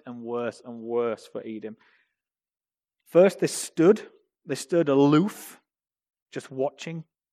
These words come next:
not helping, while strangers carried off Israel's wealth.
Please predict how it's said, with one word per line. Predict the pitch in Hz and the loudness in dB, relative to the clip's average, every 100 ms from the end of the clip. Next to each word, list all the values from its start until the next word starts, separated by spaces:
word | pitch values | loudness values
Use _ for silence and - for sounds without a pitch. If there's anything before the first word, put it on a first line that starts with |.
| _ _ _ _ _ _ - | _ _ _ _ _ _ -4
not | 135 - | -4 -2
helping, | 151 131 - 139 143 _ _ _ _ _ _ _ _ - | -2 -2 -2 -10 -12 _ _ _ _ _ _ _ _ -6
while | 117 | -4
strangers | - - 127 123 117 | -4 -6 -6 -6 -10
carried | - 123 120 113 | -8 -4 -2 -4
off | 113 - _ | -6 -10 _
Israel's | 113 - 104 101 _ | -18 -14 -12 -14 _
wealth. | 104 | -14